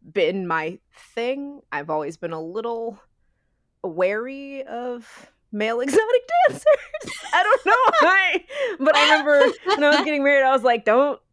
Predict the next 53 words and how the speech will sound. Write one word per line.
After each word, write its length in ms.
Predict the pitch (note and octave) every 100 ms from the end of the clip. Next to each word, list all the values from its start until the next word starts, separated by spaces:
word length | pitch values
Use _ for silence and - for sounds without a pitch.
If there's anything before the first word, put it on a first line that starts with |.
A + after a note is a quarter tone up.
| _
don't 260 | F#3+ B3 C4
do 160 | D4
that, 300 | B3+ F#3+ F3
y'all." 400 | D#3 D#3 E3 E3+ -
Abs-, 280 | G3 A3 -
no, 640 | - G3+ G#3+ B3 G3 G3+ G3+ -
mm-mm, 520 | A#3+ A#3 C4 A3 G3
I 120 | D3+
don't 160 | G3 A#3
need 200 | B3 F3+
that. 280 | E3+ E3 -
And 80 |
we 80 | D4+
did 180 | D#4+ E4+
painting 320 | F4 D#4+ A#3+
sipping 380 | G#3 D#3+ C#3 C3+
instead, 380 | D3+ - C#3 E2+
which 180 | C3 -
was 340 | D#2 - - _ _
more 160 | D#3+ C#3+
my 120 | D3+
speed. 340 | - E2+ - _
But 220 | - G3+ - _ _ _ _
so 220 | - D4
I, 300 | A#3+ - A#3+ -
I 100 | A3
approached 520 | G#3+ A3 A#3+ A#3 -
this 200 | B3 A#3+
with 140 | A#3 G#3+
a 100 | F3
sense 320 | - F3+ F#3
of 120 | F3
trepidation. 720 | - F#3 F3 D#3+ F3+ G#3 A3+
I 120 | F3 C#3+
was 140 | D#3+
like, 240 | C#3+ D3 E3
"Okay, 1080 | F2 - G#3 E4+ E4+ C#4+ B3 A3+ A3 G#3 G3+
I'll 300 | G3 G3 A#3+
listen 340 | C#4 - A3 -
to 160 | F#3
it." 80 | E3
But 100 | -
it 60 | E4
was, 160 | F4+ C#4
it 160 | D#4
was 160 | D#4+ -
super 340 | - C4 C4
fascinating. 680 | C4 A3 A3 - G#3 F#3 F3+
And 180 | - F3
now 200 | F3 G3
I 80 | G3
feel 300 | F#3+ - G#3
like 320 | F#3 E3+ -